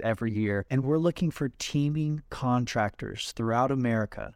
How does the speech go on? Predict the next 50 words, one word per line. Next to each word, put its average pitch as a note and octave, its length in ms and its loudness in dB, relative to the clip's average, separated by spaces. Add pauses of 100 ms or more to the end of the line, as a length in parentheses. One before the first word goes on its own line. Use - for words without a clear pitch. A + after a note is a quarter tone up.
(160)
who C#3 140 -2
we C3 120 2
can B2+ 160 2
hand C#3 480 0
these D3 200 0
construction C3 760 0
deals A2+ 360 4
off G#2 280 2
to. D#2+ 360 -6
If - 160 -2
you D3+ 100 4
want E3 160 0
a D#3 60 0
tried C#3+ 480 0
and C#3+ 160 2
true C3+ 400 0
path B2 560 -2
to - 100 -4
create B2+ 380 0
wealth A#2+ 300 2
through B2 180 0
government B2 400 2
construction B2+ 500 -2
contracts, C3 640 -2
consider C#3 560 2
joining B2 480 2
Federal B2+ 400 2
Construction - 640 0
University A2 800 2
Mastermind, G#2 760 0
where B2 120 2
you'll A#2+ 140 4
get C3 240 0
groomed B2+ 560 2
to - 80 -2
be A#2+ 160 2
one A#2+ 200 2
of A#2 140 2
our G#2+ 100 4
teaming B2 400 2
contractors. G#2+ 880 -2
I'll C#3+ 120 4
drop D3+ 260 6
a C#3 60 2
link C#3 280 0
below C#3+ 380 4
for B2 200 -4
both B2+ 360 2
the A#2+ 80 -4
book D3+ 400 2